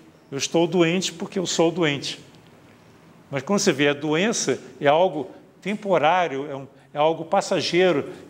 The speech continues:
que surgiu no meu corpo em função do mau uso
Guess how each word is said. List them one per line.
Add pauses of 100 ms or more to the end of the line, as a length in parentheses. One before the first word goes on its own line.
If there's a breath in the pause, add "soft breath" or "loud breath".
que (480)
surgiu
no
meu
corpo
em
função (220 loud breath)
do
mau
uso